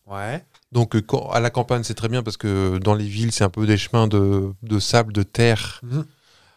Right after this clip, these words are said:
Speaker 2: À Paris, c'est des pavés, donc des roues en fer sur des pavés, t'es, t'es, t'es pas très pratique. Et puis, c'est pas, ça fait du bruit, tout ça. Donc, il, il, c'est lui qui met la bande de caoutchouc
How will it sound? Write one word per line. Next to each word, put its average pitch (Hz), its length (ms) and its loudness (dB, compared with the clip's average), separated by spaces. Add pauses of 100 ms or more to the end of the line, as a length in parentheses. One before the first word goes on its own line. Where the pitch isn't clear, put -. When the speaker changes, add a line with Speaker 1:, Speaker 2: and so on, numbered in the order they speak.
(160)
Speaker 2:
À 92 120 -4
Paris, 117 260 2
c'est 117 120 0
des 104 80 -4
pavés, 123 320 2
donc 104 180 -2
des 101 100 -2
roues 117 220 -2
en 107 60 2
fer 123 260 0
sur 117 120 0
des 101 100 2
pavés, 110 220 6
t'es, 117 120 -2
t'es, 113 100 -4
t'es 98 340 -6
pas - 100 -6
très - 140 -2
pratique. - 500 -2
Et 117 60 -2
puis, 107 120 -2
c'est 98 160 -2
pas, 101 200 4
ça 95 100 -8
fait 95 120 -6
du 101 100 0
bruit, 113 240 2
tout - 60 -10
ça. 139 100 2
Donc, 123 240 -2
il, 117 200 4
il, 107 300 0
c'est 120 120 0
lui 202 180 2
qui 113 440 0
met 107 400 2
la 113 120 4
bande 156 180 2
de 147 80 2
caoutchouc 135 640 2